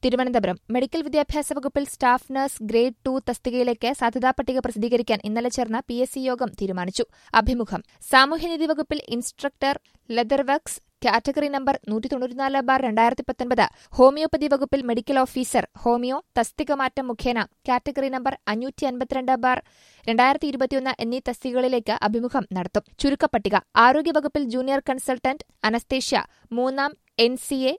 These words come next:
ഈഴവ തീയ ബില്ലവ കാറ്റഗറി നമ്പർ നൂറ്റിയറുപത് ബാർ രണ്ടായിരത്തി ഇരുപത്, പൊതുമരാമത്ത് ഇലക്ട്രോണിക്സ് വിംഗ് വകുപ്പിൽ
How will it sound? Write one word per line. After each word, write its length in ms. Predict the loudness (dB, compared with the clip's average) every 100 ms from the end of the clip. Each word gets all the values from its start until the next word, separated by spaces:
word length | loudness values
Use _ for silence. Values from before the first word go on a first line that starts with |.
| -4
ഈഴവ 360 | -2 0 0 -2 -6 _
തീയ 320 | -4 -2 -4 -4
ബില്ലവ 380 | -4 0 2 2 0 _
കാറ്റഗറി 460 | -2 0 0 0 -2
നമ്പർ 220 | -2 -4 -6
നൂറ്റിയറുപത് 600 | -10 -6 -2 0 0 -2
ബാർ 200 | 0 0
രണ്ടായിരത്തി 440 | 0 2 0 0 -4
ഇരുപത്, 300 | 0 2 2 2
പൊതുമരാമത്ത് 680 | 0 2 2 2 0 -4 -4
ഇലക്ട്രോണിക്സ് 640 | -2 -4 -2 -6 -6 -4 -2
വിംഗ് 180 | -2 -4 _ _
വകുപ്പിൽ 420 | 2 2 0 -6